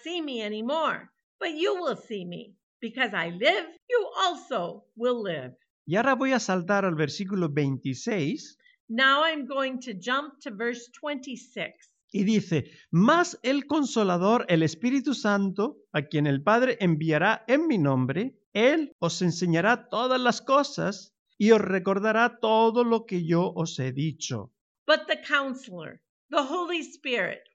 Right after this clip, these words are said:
Speaker 1: whom the Father will send in my name, will teach you all things and will remind you of everything I have said to you."
Speaker 2: Así que cuando Juan nos dice, "No creáis a todo espíritu",
Speaker 1: When John said, "Do not believe every spirit,"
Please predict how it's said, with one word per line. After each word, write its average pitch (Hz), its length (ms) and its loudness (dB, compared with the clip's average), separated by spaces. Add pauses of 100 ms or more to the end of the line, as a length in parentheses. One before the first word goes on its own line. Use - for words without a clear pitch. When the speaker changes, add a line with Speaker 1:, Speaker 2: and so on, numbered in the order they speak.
Speaker 1:
whom 294 180 -6
the 269 80 0
Father 277 480 4
will 247 200 -6
send 247 420 -6
in 220 120 -6
my 220 220 0
name, 220 540 -6 (260)
will 294 240 -6
teach 349 340 -8
you 254 180 -6
all 302 500 2
things 233 400 -4
and 240 180 -4
will 240 160 0
remind 254 540 0
you 214 180 -4
of 196 100 -4 (160)
everything 254 720 -6
I 190 180 -2
have 196 120 -8
said 214 400 -6
to - 100 -16
you." 180 380 -10 (340)
Speaker 2:
Así 151 200 -6
que 151 120 -2
cuando 165 300 6
Juan 208 240 8
nos 220 160 6
dice, 202 380 2
"No 220 260 6
creáis 208 360 2
a 175 80 2
todo 202 260 2
espíritu", 180 720 -2 (240)
Speaker 1:
When 285 200 -4
John 311 320 2
said, 208 440 -4 (380)
"Do 202 340 -10
not 311 340 4
believe 311 440 -2
every 247 260 -4
spirit," 196 540 -8